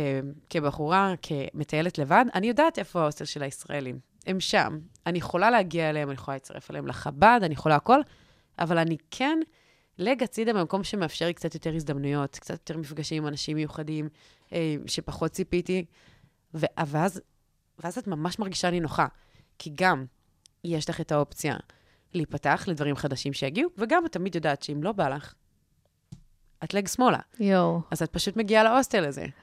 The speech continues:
Speaker 2: זה אמיץ.
Speaker 1: זה ממש,
Speaker 2: כן.
Speaker 1: זה, זה תמיד גם זול יותר.
Speaker 2: כן.
Speaker 1: <laughs> באמת.
Speaker 2: לא, ברור, כן.
Speaker 1: וזה משהו שעשיתי אותו לאורך כל הטיול, ואני חושבת שהוא ממש ממש עזר לי גם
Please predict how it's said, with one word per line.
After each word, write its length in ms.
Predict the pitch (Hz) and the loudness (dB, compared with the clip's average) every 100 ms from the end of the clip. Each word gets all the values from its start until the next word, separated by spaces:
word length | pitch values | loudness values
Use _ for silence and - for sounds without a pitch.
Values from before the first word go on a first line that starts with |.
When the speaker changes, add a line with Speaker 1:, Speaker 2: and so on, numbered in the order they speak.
| - | 6
Speaker 2:
זה 220 | 208 190 | 10 10
אמיץ. 480 | 180 180 - - - - | 8 2 0 -4 -6 -4
Speaker 1:
זה 200 | 170 165 | 2 4
ממש, 380 | 156 196 - - - _ - | 6 4 0 -8 -20 _ 2
Speaker 2:
כן. 180 | 185 | 6
Speaker 1:
זה, 120 | 165 170 170 | 6 4 0
זה 120 | 170 | -4
תמיד 300 | - 156 202 | -2 0 2
גם 140 | 233 | 2
זול 180 | 196 190 | 6 6
יותר. 220 | 208 147 127 123 - _ 196 156 | 4 0 -6 -10 -18 _ -2 8
Speaker 2:
כן. 200 | 214 175 165 | 10 10 6
Speaker 1:
<laughs> 60 | |
באמת. 220 | 180 170 214 | 0 10 12
Speaker 2:
לא, 160 | 240 | 12
ברור, 380 | 190 185 190 180 | 12 6 6 4
כן. 300 | - 180 170 170 _ _ _ | 0 -2 -2 -6 _ _ _
Speaker 1:
וזה 640 | 170 165 160 147 117 160 196 | -2 2 2 2 -2 0 2
משהו 220 | 233 240 | 2 0
שעשיתי 340 | 180 156 202 | -2 -2 0
אותו 160 | 208 170 | 2 4
לאורך 320 | 160 160 - - | 4 2 -2 0
כל 160 | 165 | 0
הטיול, 320 | 160 156 151 | 2 0 0
ואני 100 | 147 | 0
חושבת 220 | 143 151 - | -4 -8 -6
שהוא 160 | 170 | -4
ממש 300 | 143 139 143 | -4 -4 -4
ממש 220 | 156 143 | -4 -6
עזר 200 | 147 147 | -4 -4
לי 100 | 143 | -4
גם 280 | 143 147 139 | -2 -2 -2